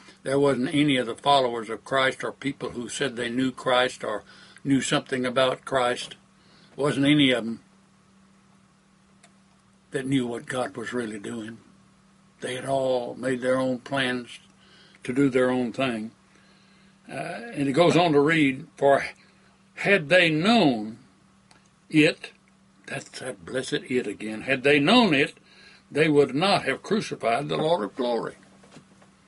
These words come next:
You see, God kept it a secret,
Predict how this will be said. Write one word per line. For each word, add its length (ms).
You 100
see, 180
God 360
kept 240
it 80
a 80
secret, 520